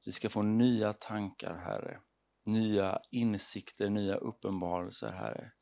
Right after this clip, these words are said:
Tack Jesus att det är sant att ditt ord är levande och verksamt idag, Herre.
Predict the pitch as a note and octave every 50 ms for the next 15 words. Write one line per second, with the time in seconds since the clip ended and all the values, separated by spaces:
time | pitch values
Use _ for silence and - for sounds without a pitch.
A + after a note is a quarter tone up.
0 | _ _ _ _ _ _ _ _ _ _ _ _ _ _ _ _ _ _ - -
1 | A#2 A#2 - B2 A#2 G#2 - - G#2 F#2 - - - - - - G#2 F#2+ - -
2 | - - - - G#2+ G#2 G2+ G2 - - - G#2 F#2+ F#2 F#2 F#2 - - - G#2
3 | G2 - - G2+ G2 A2 A#2 B2 B2 - - - - - A#2 G2+ G2+ G#2 G2+ -
4 | - - - G#2 G2+ G2 F#2 F#2+ - - - G#2 G#2 G#2 A2 B2 C3 C3 B2 G#2+
5 | G2 G2 G2+ G2+ G2 F#2+ F#2+ F#2 F2+ F#2 F#2 F#2 F#2 - - - - G2 F#2 F#2
6 | F2+ - - - - G2 F2 D#2+ F#2 F2+ F2+ F#2 F#2+ F#2+ F#2 F2 E2 F2 - -
7 | - - - - - -